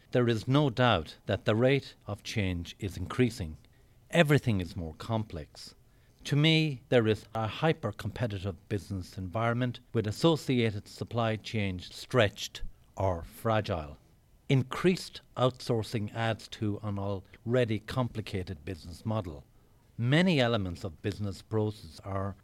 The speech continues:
more highly interrelated or interdependent. For example,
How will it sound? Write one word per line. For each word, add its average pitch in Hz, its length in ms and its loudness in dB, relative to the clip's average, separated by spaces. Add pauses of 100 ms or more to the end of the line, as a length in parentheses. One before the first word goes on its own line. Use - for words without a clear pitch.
more 98 180 0
highly 110 640 0
interrelated 110 800 -2 (460)
or 113 140 4
interdependent. 92 920 -4 (120)
For 131 160 8
example, 104 640 2